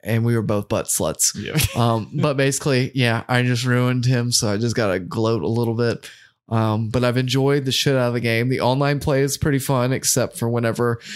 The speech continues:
Speaker 1: um, you have to combo one hundred and fifty thousand, and you, like, start your combo, and then all of a sudden the game's over 'cause someone's won, because they've comboed so fast. I didn't even, can't even, like, figure out how the hell that would happen.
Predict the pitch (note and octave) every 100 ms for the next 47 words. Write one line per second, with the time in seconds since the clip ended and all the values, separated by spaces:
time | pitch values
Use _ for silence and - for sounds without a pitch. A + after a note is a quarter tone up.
0 | F3+ A#2 G#2 G#2 G#2 G#2+ A#2 A2+ A2 G2+
1 | B2 - A#2+ A#2+ B2 A#2+ A#2+ A#2+ A2+ _
2 | _ _ - A2+ A#2+ B2 A#2+ B2+ B2 B2
3 | A#2+ A2+ B2 - A#2+ A#2+ A2+ A2+ A2+ A#2+
4 | A2+ A2+ A#2+ B2 B2 A2 A2 G2 - -
5 | B2 G#2 A#2 A2+ A#2+ A2+ A2+ A2+ A2+ C#2+
6 | A2+ G#2+ G#2 - A#2 A2 F2 E2+ A#2 F#2
7 | A#2+ A2 G#2+ G#2 - A2+ F2+ D#2+ A2 A2
8 | A2+ - - _ _ - G#2+ F2 - -
9 | A2 G#2+ G#2 G#2+ F#2+ G#2 G#2 G#2 - C3+
10 | C#3 B2+ A2 A#2 - C3 A#2 G#2 C#3+ _
11 | _ _ _ _ _ _ _ _ _ D#3
12 | A2 - - _ _ _ D#3+ B2+ A2 -
13 | A#2+ - C#3+ A#2 A#2 D2 A2 A2 G2+ F#2+